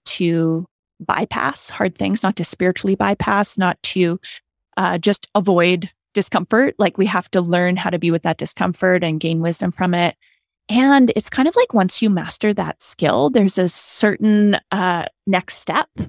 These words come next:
that is required.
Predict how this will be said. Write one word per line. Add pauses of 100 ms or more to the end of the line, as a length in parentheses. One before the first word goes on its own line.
(260)
that (680)
is
required.